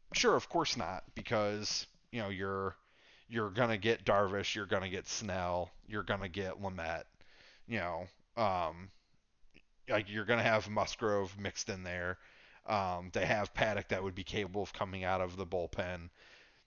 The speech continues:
So, like, the, the team's gonna look a little different for sure. But, like you said, San Diego's offense is gonna be there. So it's, what does our pitching look like? If you get swept by San Diego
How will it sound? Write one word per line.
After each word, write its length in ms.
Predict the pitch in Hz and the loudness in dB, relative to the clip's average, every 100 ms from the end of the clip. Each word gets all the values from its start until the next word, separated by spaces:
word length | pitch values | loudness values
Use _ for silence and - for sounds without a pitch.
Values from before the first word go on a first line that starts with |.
| - | -4
So, 100 | - | 4
like, 180 | 123 107 | 4 6
the, 120 | 123 - | 0 2
the 120 | 139 | 2
team's 300 | - 151 127 | 4 2 2
gonna 240 | - 127 104 | 2 2 4
look 220 | 107 107 117 | 2 4 2
a 40 | |
little 220 | 101 98 | 2 2
different 480 | 95 98 - 95 92 - | 2 -4 -2 -6 -8 -10
for 140 | - | -4
sure. 400 | 120 226 110 - - _ - - - - 127 | 2 4 2 -4 -16 _ -20 -20 -20 -20 4
But, 360 | 214 143 120 - - | 10 12 12 6 -2
like 240 | 131 117 | 4 4
you 80 | 131 | 4
said, 360 | 113 101 95 104 - | 0 2 2 -2 -10
San 260 | - 131 113 | 0 0 2
Diego's 440 | 110 104 101 92 - | 0 2 0 -2 6
offense 480 | 208 214 120 101 - | 6 8 4 0 -2
is 240 | 107 101 | -6 -6
gonna 180 | 113 92 | -6 -6
be 200 | 87 87 | -8 -6
there. 380 | 87 87 95 - - - - | -4 -2 -2 -4 -16 -20 -6
So 340 | - 135 110 | 2 4 4
it's, 200 | 104 - - 107 101 | 2 -2 -12 -10 0
what 140 | 107 | 2
does 140 | 107 | 6
our 120 | 139 127 | 6 6
pitching 400 | - - 107 92 | 4 2 -4 -4
look 160 | 87 | -2
like? 300 | 90 92 - - - - | -2 -2 -6 -18 -20 -8
If 160 | - 110 | -6 -4
you 80 | 190 | 2
get 220 | 190 - | 2 2
swept 380 | - 135 151 127 | 0 6 6 8
by 140 | 127 | 4
San 240 | - 127 110 | 4 0 0
Diego 580 | 101 101 123 160 180 | 0 2 2 2 0